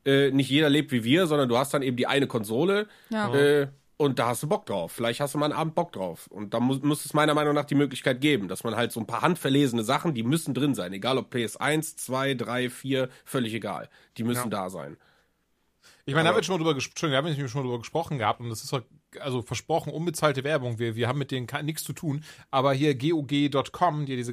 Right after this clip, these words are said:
Speaker 3: Good Old Games eben, da kannst du zum Beispiel Legacy of Kain, den ersten und zweiten Teil für P C dir holen, mit, mit Garantie, dass es läuft und sowas.
Speaker 1: Ja,
Speaker 3: Also,
Speaker 1: und die haben sogar, äh, ein bisschen Anti-Aliasing drin, hab ich schon gesehen.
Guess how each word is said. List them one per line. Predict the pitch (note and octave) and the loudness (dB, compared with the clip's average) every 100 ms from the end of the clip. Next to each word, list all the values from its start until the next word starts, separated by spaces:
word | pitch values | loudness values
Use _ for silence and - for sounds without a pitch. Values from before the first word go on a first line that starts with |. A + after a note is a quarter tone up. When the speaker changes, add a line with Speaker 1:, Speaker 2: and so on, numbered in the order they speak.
| C3+ | -4
Speaker 3:
Good | A#2 E3+ | 0 2
Old | C#3 A#2 | 2 0
Games | D3 D3+ - | -2 -2 -6
eben, | G2+ G#2 | -6 -2
da | A2+ | -2
kannst | - D3+ | -2 -4
du | D3+ | -2
zum | |
Beispiel | B2 - | -6 -2
Legacy | A#2 B2+ - | -2 -2 -4
of | A2+ | -4
Kain, | - B2+ | -2 -4
den | C3 | -4
ersten | G2+ A#2+ D3 | -6 -6 -6
und | C3+ | -6
zweiten | - B2 C3 | 0 0 0
Teil | C3+ | -6
für | A#2+ | -6
P | A#2+ B2+ | -6 -6
C | - C3 C3 D3 - _ - | -2 2 2 0 -4 _ -2
dir | C3 B2 | 0 4
holen, | E3+ A2+ F#2 | 4 4 0
mit, | A2+ - | -4 -4
mit | B2 A#2+ - B2 | -4 -4 -6 -6
Garantie, | A2+ A#2 A2+ B2+ | -2 -2 -2 -2
dass | A#2+ | -4
es | - - | -4 -4
läuft | B2+ - | -4 -4
und | G#2 | -10
sowas. | F#2 D#2+ - - | -10 -12 -12 -6
Speaker 1:
Ja, | A#2+ | -6
Speaker 3:
Also, | - | -2
Speaker 1:
und | C3+ C3 | -2 2
die | D3 | 4
haben | D3+ | 4
sogar, | C#3 C#3 C#3+ B2+ | 4 4 4 4
äh, | C3+ C3+ | 4 2
ein | |
bisschen | B2+ C#3 | 0 -4
Anti-Aliasing | C3 C#3 A2 G2+ G2 | -2 0 0 0 -4
drin, | F#2+ G2+ | -4 -4
hab | A2+ | -4
ich | - | -6
schon | G#2+ | -6
gesehen. | G2+ A2 | 0 -2